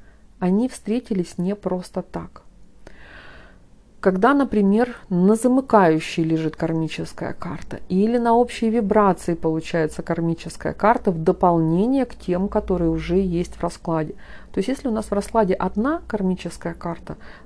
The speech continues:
ну, это маленькая вероятность, что это карма. Это, скорее всего, вот обычная бытовая жизнь, без всяких кармических узлов. Второй такой говорящий момент в раскладе — это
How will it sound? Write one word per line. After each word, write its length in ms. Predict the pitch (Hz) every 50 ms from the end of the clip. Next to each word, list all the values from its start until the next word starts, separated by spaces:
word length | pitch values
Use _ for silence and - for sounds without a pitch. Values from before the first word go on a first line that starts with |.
| - -
ну, 180 | 247 262 269
это 800 | 269 269 254 - - 233 226 220 214 208 208 208 208 202 196 190 185 190 196 - -
маленькая 680 | - - 214 226 240 208 170 160 160 156 - - 165 156
вероятность, 420 | 160 165 196 254 311 - 262 - -
что 140 | - 196
это 160 | 196 196 190 190
карма. 460 | - - 170 156 156 151 - 156 151 - - - - - - - - - -
Это, 180 | - 320 - 302
скорее 340 | - - - 233 226 240 233
всего, 340 | - - - 202 208 233 220
вот 300 | 190 175 170 - - - -
обычная 500 | - - 185 208 277 - - 214 190 180
бытовая 760 | 160 160 185 - - 185 170 175 190 202 196 185 180 165 165 - - - - - - -
жизнь, 420 | - 175 170 185 175 160 151 143 - - - - - - -
без 240 | 160 160 208 240 240
всяких 360 | - - 220 214 214 196 190 -
кармических 720 | 180 170 165 170 185 - - 165 - - - 160 - -
узлов. 360 | 175 165 160 160 151 143 - - - - - - - - - - - - - - - - - - - - - - _ _ - - - -
Второй 340 | - - 208 220 277 330
такой 280 | 320 - 220 - 208 202
говорящий 600 | 170 180 185 196 214 220 220 196 190 - - 185
момент 560 | 175 175 175 180 190 220 269 302 302 - - - - - -
в 100 | - 170
раскладе — 640 | 185 208 208 - - - 202 185 165 147 151 156 - - - - - - - -
это 520 | 196 208 202 - - 202 190 185 185 190